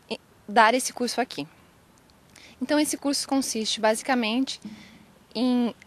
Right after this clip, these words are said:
na parte estratégica do mercado de luxo, quem são os players,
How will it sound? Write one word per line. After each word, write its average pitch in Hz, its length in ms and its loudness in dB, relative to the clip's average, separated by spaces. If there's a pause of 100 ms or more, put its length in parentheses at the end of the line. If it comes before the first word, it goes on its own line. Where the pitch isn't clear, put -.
(140)
na 208 100 2
parte 208 280 2
estratégica 233 920 2 (260)
do 220 80 -6
mercado 208 360 -2
de 220 120 -6
luxo, 214 380 -6
quem 269 180 0
são 247 220 -2
os 247 160 -6
players, 214 460 -4